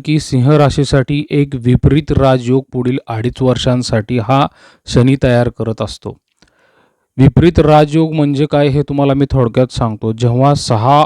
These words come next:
आठ किंवा बाराव्या स्थानाचा जो स्वामी असतो, तो सहा, आठ किंवा बारा या तिन्हीपैकी कोणत्याही स्थानातून गोचर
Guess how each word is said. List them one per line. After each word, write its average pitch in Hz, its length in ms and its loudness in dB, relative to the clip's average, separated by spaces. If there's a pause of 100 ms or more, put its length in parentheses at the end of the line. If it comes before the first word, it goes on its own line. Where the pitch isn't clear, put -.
आठ 131 320 -2 (680)
किंवा 135 320 2
बाराव्या 117 640 0
स्थानाचा 123 500 -4
जो 127 260 0
स्वामी 117 420 -2
असतो, 101 420 -4 (460)
तो 151 100 4
सहा, 147 420 2
आठ 156 280 -2
किंवा 160 200 -4
बारा 127 480 0 (460)
या 143 120 -2 (160)
तिन्हीपैकी 147 500 0
कोणत्याही 135 560 2
स्थानातून 160 520 0
गोचर 139 360 2